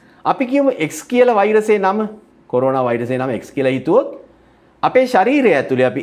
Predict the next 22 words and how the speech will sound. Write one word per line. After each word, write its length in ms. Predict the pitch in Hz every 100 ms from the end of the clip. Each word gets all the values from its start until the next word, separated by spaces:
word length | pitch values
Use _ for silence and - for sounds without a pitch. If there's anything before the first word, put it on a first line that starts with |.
| 123
එන්නත් 260 | 220 233 147
ගත්තාම 420 | 135 - 120 113 107
මොකද්ද 280 | 107 117 117
වෙන්නේ? 420 | 113 123 196 311 311 - - -
මේ 260 | 175 185 180 180
X 180 | - -
වලට 420 | 254 254 254 254 240 233 226 - - _ _ _ _
ප්‍රතිවිරුද්ධව 800 | 156 160 247 175 139 104 117 120 127 - 147 156
X 120 | - 151
ඝාතනය 440 | 175 226 247 208 151
කරන්න 340 | 123 117 110 104
හැකි 300 | 120 127 151 151 - - - -
ප්‍රතිදේහ 840 | 143 220 240 208 156 175 196 202
ප්‍රමාණයක් 560 | 196 160 147 147 196 208
හදා 240 | 139 101 76
ගන්නවා. 340 | 65 50 55 _ _ _ -
මේ 80 |
ප්‍රතිදේහ 540 | 190 180 175 233 208 160
හරියට 320 | 147 165 165
අපි 120 | 147 135
හිතමුකෝ 560 | 131 180 170 135 -
අර 140 | -